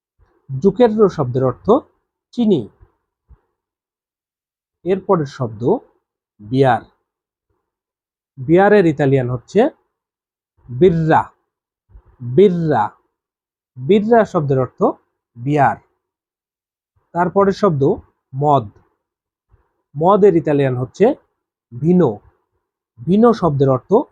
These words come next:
মদ। ভিনো শব্দের অর্থ মদ, মানুষ যে মদ খায় আর কি। হ্যাঁ, মদ খেয়ে মানুষ বিভিন্ন পার্টিতে বা ব-, বড় ধরনের প্রোগ্রামে মানুষ মদ খায়।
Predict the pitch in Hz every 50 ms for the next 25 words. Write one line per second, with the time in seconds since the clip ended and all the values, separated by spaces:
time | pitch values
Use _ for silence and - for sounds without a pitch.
0 | _ _ - 139 143 156 160 151 127 98 92 _ _ _ _ _ _ _ _ _
1 | _ _ _ _ _ _ _ _ _ _ _ _ _ _ _ _ _ _ _ _
2 | _ _ _ _ _ 117 120 143 160 170 196 196 - 202 185 170 175 196 196 185
3 | - - 233 277 - - _ - 135 143 156 151 131 98 95 - _ - - _
4 | _ _ _ _ - 131 143 165 160 143 127 165 165 151 151 151 147 135 - -
5 | - 139 131 123 113 107 104 - - - 104 98 _ _ _ _ _ _ _ 165
6 | 208 277 254 165 113 - _ _ _ _ _ _ _ - 131 135 - _ - 147
7 | 143 139 139 139 139 131 120 131 139 143 151 151 147 139 156 147 143 156 151 139
8 | - 151 147 143 - _ _ _ _ _ _ _ _ _ _ - 135 123 135 135
9 | 131 135 139 143 143 139 131 139 139 139 135 147 151 151 151 151 147 147 - 156
10 | 151 151 165 160 151 151 143 135 123 131 135 139 143 139 - _ _ 135 135 147
11 | 147 143 - - 127 117 110